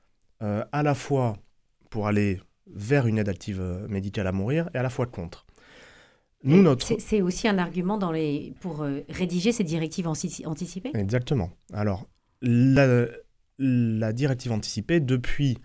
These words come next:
Speaker 1: la loi Leonetti, c'est l'expression de votre autonomie au moment où vous en êtes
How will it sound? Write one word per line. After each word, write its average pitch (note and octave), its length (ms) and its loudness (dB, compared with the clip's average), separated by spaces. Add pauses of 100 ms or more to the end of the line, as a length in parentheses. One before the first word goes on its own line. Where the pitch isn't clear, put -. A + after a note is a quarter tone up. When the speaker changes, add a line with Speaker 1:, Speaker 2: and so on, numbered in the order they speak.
(140)
Speaker 1:
la F#2+ 80 -6
loi G#2+ 180 2
Leonetti, G#2 560 0 (460)
c'est - 180 2
l'expression D3 720 2
de A2+ 80 0
votre G#2+ 260 -2
autonomie A2+ 560 -2 (280)
au D#3 100 4
moment D3+ 440 4
où B2 120 0
vous A#2 260 -2
en A2 160 -4
êtes B2 220 -4